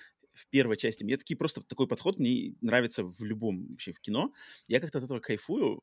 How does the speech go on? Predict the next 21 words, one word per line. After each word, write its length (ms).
Вот, 120
и 80
хотя 260
я 60
понимаю, 380
что 320
это, 380
может 260
быть, 160
иногда 260
и 20
может 300
как-то 220
негативно 460
повлиять 460
на 180
предыдущий 520
фильм, 340
типа 280
как-то 240
окрасить 400